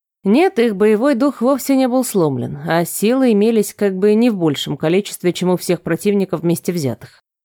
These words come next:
Но какой опытный военный сочтёт, что одержанная на несколько минут раньше победа может стоить жизни его бойцов и, возможно, его собственной жизни? Тем более, что воспользоваться этим мини-отступлением защитники города не смогли.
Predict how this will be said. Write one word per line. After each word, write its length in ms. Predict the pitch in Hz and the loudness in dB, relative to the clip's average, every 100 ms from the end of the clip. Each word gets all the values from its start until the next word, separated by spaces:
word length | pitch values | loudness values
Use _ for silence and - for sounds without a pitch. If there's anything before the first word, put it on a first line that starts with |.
| _ - | _ -4
Но 240 | 254 254 | 0 0
какой 420 | 240 233 294 269 | -2 -2 0 2
опытный 380 | 277 254 247 214 | 2 0 -2 0
военный 440 | 196 196 240 233 | 2 2 2 2
сочтёт, 480 | 196 185 - 220 226 | 0 -2 -2 -2 -2
что 300 | - 196 190 | -2 0 2
одержанная 640 | 190 175 208 196 196 185 175 | 2 2 0 2 0 2 2
на 80 | |
несколько 400 | 180 202 185 170 | 0 0 -2 -4
минут 300 | 175 180 190 | 0 0 0
раньше 340 | 180 185 - 170 | 0 -2 -2 -4
победа 480 | 165 151 180 220 196 | -2 0 0 0 0
может 300 | 185 175 - | -2 -4 -4
стоить 320 | 190 190 151 | 0 0 0
жизни 340 | 165 202 165 | 0 0 2
его 220 | 175 170 | 0 0
бойцов 580 | 151 175 160 - 247 247 | 0 -2 -2 -2 -2 0
и, 20 | |
возможно, 560 | 165 160 190 190 165 170 | -2 0 0 -2 0 -2
его 240 | 165 170 | 0 -2
собственной 540 | 156 240 - - 151 185 | -2 -2 -4 -6 -4 -2
жизни? 400 | 147 127 - - _ _ _ | -2 -4 -6 -16 _ _ _
Тем 200 | - 302 | -4 0
более, 260 | 330 294 247 | 2 2 0
что 240 | - 247 | -2 -2
воспользоваться 760 | 220 - 262 262 233 202 - 202 | -2 -2 -4 -2 0 -2 -2 0
этим 280 | 214 - 180 | 0 0 2
мини-отступлением 1040 | 185 240 202 165 - 160 165 240 262 202 | 2 2 0 -2 -8 -4 0 0 2 0
защитники 480 | 151 - 220 226 214 | -2 -4 -4 -2 0
города 480 | 180 196 202 190 196 | 0 0 0 0 0
не 140 | 202 | -2
смогли. 460 | - 220 139 101 | -2 -4 -4 -12